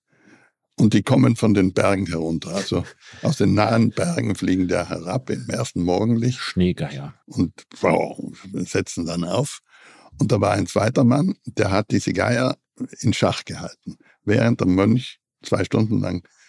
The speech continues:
Speaker 1: seine Zeremonie gemacht hat. Und dann hat der Mönch den Leichnam freigegeben.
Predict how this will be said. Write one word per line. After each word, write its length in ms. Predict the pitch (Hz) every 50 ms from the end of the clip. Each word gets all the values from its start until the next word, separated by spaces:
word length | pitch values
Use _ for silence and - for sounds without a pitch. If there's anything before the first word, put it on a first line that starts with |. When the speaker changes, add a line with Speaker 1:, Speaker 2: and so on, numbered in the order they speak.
| _ _ -
Speaker 1:
seine 340 | - 107 104 104 104 101
Zeremonie 640 | - - 107 95 90 90 90 92 87 87 85 78 78
gemacht 340 | - _ _ - - - _ -
hat. 180 | - _ - - _ _ _ _ - - - - - - _
Und 100 | - 98
dann 120 | 104 104
hat 120 | 120 127 131
der 80 | 110
Mönch 400 | 104 98 - 117 127 143 - -
den 440 | - - 95 92 92 90 95 92 92 - _ _ _ _ _ _ _ _
Leichnam 540 | - 104 98 101 120 127 - - - 92 90
freigegeben. 1040 | 95 - - - - - 175 185 175 135 127 - - 113 117 123 147 156 151 151 143